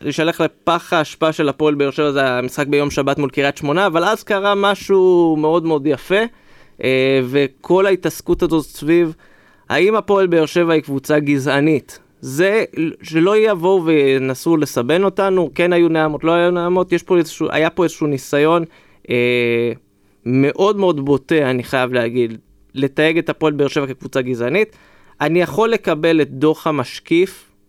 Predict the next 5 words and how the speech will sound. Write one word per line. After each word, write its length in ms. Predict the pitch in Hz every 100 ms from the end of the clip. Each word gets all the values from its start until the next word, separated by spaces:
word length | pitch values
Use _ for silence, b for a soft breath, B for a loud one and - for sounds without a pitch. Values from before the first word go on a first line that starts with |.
| _
שטען 480 | - 139 143 135 147
שהיו 300 | 135 135 131
עשרים 460 | 120 - 143 147
אוהדים 360 | 139 123 131 131
שנעמו, 640 | - 120 117 113 143 190